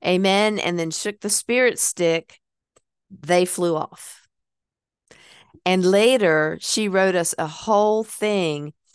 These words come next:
about turkey energy and what it really meant and why it was so profound that they showed up for us.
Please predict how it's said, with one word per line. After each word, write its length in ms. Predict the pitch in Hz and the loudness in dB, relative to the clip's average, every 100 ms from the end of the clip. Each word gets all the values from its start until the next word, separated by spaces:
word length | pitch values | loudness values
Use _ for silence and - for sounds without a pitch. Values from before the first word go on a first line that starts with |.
| - _ | -20 _
about 380 | 170 170 175 - | 0 2 2 2
turkey 400 | - 190 196 180 | 0 -2 0 -2
energy 580 | 180 185 170 170 160 160 | 0 0 -2 -2 -2 -2
and 160 | 160 160 | -2 0
what 180 | 170 | 0
it 120 | 170 - | 0 -2
really 260 | 170 165 | -2 -2
meant 240 | 170 160 - | -4 -4 -4
and 140 | 156 | -2
why 140 | 165 | -2
it 60 | 160 | -2
was 120 | 160 | -2
so 160 | - 160 | -4 -4
profound 600 | 170 - 170 165 175 190 | -6 -4 -4 -2 -4 -6
that 140 | 170 | -6
they 140 | 165 160 | -6 -6
showed 280 | - 156 | -6 -6
up 180 | 147 - | -6 -8
for 160 | - 208 | -6 -2
us. 500 | 220 247 339 - | -2 -4 -6 -14